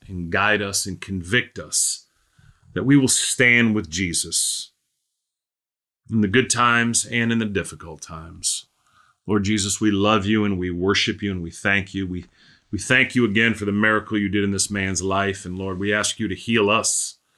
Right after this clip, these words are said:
of blindness today, of spiritual blindness, and that we would, that we would testify to that healing, even as this man testified to his healing.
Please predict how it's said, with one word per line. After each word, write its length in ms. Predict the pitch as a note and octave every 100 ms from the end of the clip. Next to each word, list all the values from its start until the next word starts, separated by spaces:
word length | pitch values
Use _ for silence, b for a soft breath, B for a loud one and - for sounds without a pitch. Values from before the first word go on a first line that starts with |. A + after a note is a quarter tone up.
| _ _ -
of 240 | F2 D#2+
blindness 640 | G2 G#2+ G#2+ G2+ G2 -
today, 500 | - F2+ G2+ F#2+ E2+ _ _ _ _ _ _ _
of 120 | - -
spiritual 560 | - A#2+ A2 - F2
blindness, 600 | D#2+ F#2 F2+ F2 F2+ -
and 100 | F2+
that 120 | E2+
we 160 | G2+ G#2+
would, 260 | G2 F#2 E2+ _ _ _ _
that 100 | G2
we 120 | G#2+
would 140 | A#2 A#2
testify 680 | - C3 - G2+ - F#2 F2
to 80 |
that 200 | F2 F#2+
healing, 640 | E2+ - B2+ G2 D2+ C#2+ _ _ _ _ _ _ _ _ -
even 260 | B2 G#2
as 140 | G#2 F2+
this 180 | A2 -
man 260 | F#2+ F#2
testified 680 | F2 A2 - G2+ - G2 G2+
to 80 | G#2
his 260 | F#2 E2 -
healing. 380 | D#2+ D2+ D2+